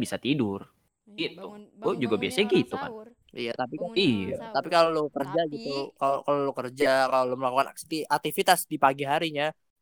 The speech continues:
Speaker 3: dianjurkan lu, untuk lu tidur sih. Biar lu nggak capek.
Speaker 2: Iya,
Speaker 1: Oh, oh.
Speaker 2: cuman, cuman tapi kan kalau
Speaker 1: Iya,
Speaker 2: misalkan
Speaker 1: dilanjutin
Speaker 2: kita nggak,
Speaker 1: lagi.
Speaker 2: nggak tidur malam, nanti tidurnya kelamaan, jadinya siangnya nada.
Speaker 1: Iya,
Speaker 3: Iya,
Speaker 1: iya.
Speaker 3: iya. Ya,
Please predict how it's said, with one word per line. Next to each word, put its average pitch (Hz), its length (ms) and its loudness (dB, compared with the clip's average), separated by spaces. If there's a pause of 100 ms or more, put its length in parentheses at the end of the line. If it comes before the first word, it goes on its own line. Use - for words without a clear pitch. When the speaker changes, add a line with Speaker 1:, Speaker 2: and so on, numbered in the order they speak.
(120)
Speaker 3:
dianjurkan 131 500 0
lu, 156 60 -4 (260)
untuk 139 240 -8
lu 156 100 -4
tidur 143 480 -4 (100)
sih. 135 100 -14 (880)
Biar 123 160 0
lu 147 80 -2
nggak 143 160 0
capek. 165 160 -2
Speaker 2:
Iya, 202 160 -8
Speaker 1:
Oh, - 160 0
oh. - 160 -4
Speaker 2:
cuman, 226 260 -2 (220)
cuman 269 240 -4
tapi 285 240 -2
kan 415 160 -4 (400)
kalau 247 160 4
Speaker 1:
Iya, - 80 4
Speaker 2:
misalkan - 160 -4
Speaker 1:
dilanjutin 107 240 2
Speaker 2:
kita - 160 0
nggak, 240 160 2
Speaker 1:
lagi. - 100 -12 (140)
Speaker 2:
nggak 233 240 -4
tidur 269 180 -4
malam, 226 360 -8 (420)
nanti 254 240 -8
tidurnya 311 320 -8
kelamaan, 311 560 -4
jadinya 311 400 -8
siangnya 277 360 -6 (120)
nada. 190 240 -6 (1120)
Speaker 1:
Iya, 123 340 6
Speaker 3:
Iya, 101 480 0
Speaker 1:
iya. 92 160 -6
Speaker 3:
iya. 113 220 -10 (180)
Ya, 185 200 12